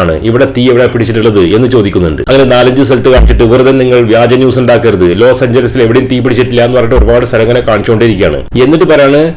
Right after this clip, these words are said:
ലോസ് ആഞ്ചലസിൽ തീ പിടിച്ചിട്ടുണ്ടോ ഇല്ലേ എന്നുള്ളത് ഇന്ത്യക്കാരോട് ചോദിച്ചിട്ട് വേണം അമേരിക്കക്കാർ അറിയാൻ എന്ന് വരെ ഡയലോഗ് അടിക്കുന്നുണ്ട്. അപ്പൊ ഞാൻ ചോദിക്കട്ടെ, ഈ ലോകത്ത് മുഴുവൻ ആയിരക്കണക്കിന് ചാനലുകൾ കാണിക്കുന്നത് എന്താ, നുണയാണോ? ഈ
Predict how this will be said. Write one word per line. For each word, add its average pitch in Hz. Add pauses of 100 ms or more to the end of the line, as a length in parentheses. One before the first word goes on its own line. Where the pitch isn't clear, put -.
(140)
ലോസ് 147
ആഞ്ചലസിൽ 170 (140)
തീ 156 (120)
പിടിച്ചിട്ടുണ്ടോ 139 (140)
ഇല്ലേ 131
എന്നുള്ളത് 123 (260)
ഇന്ത്യക്കാരോട് 147
ചോദിച്ചിട്ട് 120
വേണം 127 (160)
അമേരിക്കക്കാർ 113 (100)
അറിയാൻ 117 (220)
എന്ന് 160
വരെ 139
ഡയലോഗ് 110
അടിക്കുന്നുണ്ട്. 85 (360)
അപ്പൊ -
ഞാൻ 131
ചോദിക്കട്ടെ, 135 (520)
ഈ 117 (160)
ലോകത്ത് 110 (100)
മുഴുവൻ 123 (460)
ആയിരക്കണക്കിന് 131
ചാനലുകൾ 120 (100)
കാണിക്കുന്നത് 110
എന്താ, 117 (140)
നുണയാണോ? 107 (280)
ഈ -